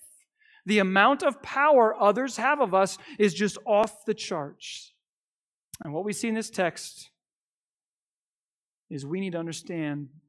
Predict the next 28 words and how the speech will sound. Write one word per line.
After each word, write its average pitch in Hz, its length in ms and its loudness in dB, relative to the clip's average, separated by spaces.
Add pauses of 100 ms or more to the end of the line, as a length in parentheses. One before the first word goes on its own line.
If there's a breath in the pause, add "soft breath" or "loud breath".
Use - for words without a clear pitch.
(260)
the 151 80 -6
stark 170 460 -4
alternatives 156 840 -8 (880)
of 143 120 -8
fear 170 300 -6
of 160 100 -8
God 143 320 -6
versus 143 360 -12
fear 143 260 -12
of 123 100 -14
man. 107 200 -18 (1400)
If 160 140 -8
you 185 80 -4
fear 240 240 0
God 196 340 4
the 208 80 0
King, 240 440 -6 (1300)
that's 175 240 0
one 170 200 -4
thing. 127 320 -14 (380)
Think 226 140 -6
about 185 220 0
who 190 100 0
he 170 140 -2
is. 135 340 -10 (380)
He's 185 180 -8
the 190 80 -8
creator, 180 640 -6